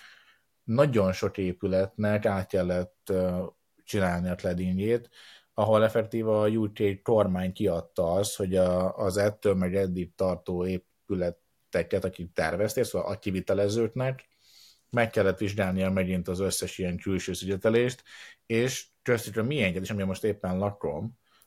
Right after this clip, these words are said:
a, ki kellett cserélni a külső részeken a teraszokat,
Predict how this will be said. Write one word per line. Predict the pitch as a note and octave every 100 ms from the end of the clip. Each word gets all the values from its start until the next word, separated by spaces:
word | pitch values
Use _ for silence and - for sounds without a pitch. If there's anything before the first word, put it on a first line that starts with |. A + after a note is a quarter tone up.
| _
a, | G2 F#2+ F#2+ -
ki | - C3
kellett | A#2+ F2+ F2+ -
cserélni | A#2 G2 F2 E2 F#2
a | F#2+ F#2
külső | A2+ G#2 F#2+ G2
részeken | F#2 F#2 - F#2 - F#2
a | F2+ G2+
teraszokat, | G#2 E2+ D#2+ - - D#2+ C3 -